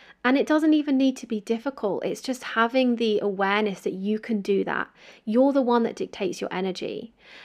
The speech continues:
And I think as well, you know, like, just going through life more aware of how things affect you so that you're less likely to be affected by things, so that you're more likely to be in a better energy to do things anyway.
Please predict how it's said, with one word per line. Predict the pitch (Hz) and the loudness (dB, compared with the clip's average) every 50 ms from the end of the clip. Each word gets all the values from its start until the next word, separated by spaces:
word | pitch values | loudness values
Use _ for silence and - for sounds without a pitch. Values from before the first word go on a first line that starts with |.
| - _ - | -20 _ -2
And | 220 233 | 2 2
I | 233 233 | 2 0
think | 233 - 269 262 254 262 | 2 2 2 2 2 0
as | 240 233 | -6 -2
well, | 220 233 233 240 233 220 214 220 | -2 0 2 4 4 6 4 4
you | 220 226 | 2 2
know, | 226 220 214 208 | 0 2 2 2
like, | 214 208 - | 2 0 0
just | - 233 220 - - | -4 -10 -10 -4 0
going | 220 214 220 226 220 220 | 2 2 4 2 2 0
through | 220 - - 214 | -4 -2 -2 0
life | 202 202 208 202 208 208 208 202 - - _ - | 2 2 2 2 2 0 0 -4 -10 -20 _ -6
more | 214 208 214 214 208 208 - - | -2 2 4 4 4 4 2 2
aware | 202 202 190 196 208 202 214 214 208 202 196 208 208 - - - - - - _ _ _ | 0 0 2 2 4 4 4 4 4 4 2 0 -4 -8 -14 -20 -20 -20 -20 _ _ _
of | 226 220 214 214 208 - | 6 8 8 8 6 4
how | - - 226 220 | -2 0 0 0
things | 214 220 - 220 214 208 214 | 2 2 2 2 2 2 0
affect | 208 196 - 277 277 277 - - - | -2 0 0 0 0 0 -4 -8 -4
you | 233 214 208 202 | -2 -2 -2 -2
so | - - 233 | -2 -2 -2
that | 233 - | -2 0
you're | - 233 233 | 0 2 2
less | 240 240 240 - - | 2 0 -2 -2 -2
likely | 226 214 226 277 - - - - 294 269 | 0 2 2 2 0 -2 -2 0 0 0
to | 269 - 214 | 0 -2 -2
be | 196 180 160 | 0 0 -2
affected | 180 - 202 - - - - 196 | -2 -4 -8 -8 -6 -8 -8 -4
by | - 196 180 | -4 -4 -4
things, | 185 - - 190 180 180 185 185 | -4 -4 -4 -4 -4 -4 -6 -6
so | - 214 | -6 0
that | 208 - - | 0 0 2
you're | 220 233 233 | 2 0 2
more | 233 247 262 269 | 4 4 4 4
likely | 262 247 240 262 - - - - 311 | 2 2 0 -2 -2 -4 -2 -2 -2
to | 302 - 262 | 0 -2 0
be | - 214 202 | 2 2 2
in | 190 180 | 2 0
a | 175 | -4
better | 170 _ 170 160 165 156 - | -2 _ -2 -2 0 -2 -4
energy | - - - 180 - 190 190 | -4 -4 -6 -8 -8 -10 -10
to | - - | -10 -8
do | - 208 208 202 | -4 -2 -2 0
things | - 214 208 208 | 0 -2 0 0
anyway. | 220 240 269 277 220 - - - - - - | 2 2 4 2 2 0 -2 -8 -10 -10 -12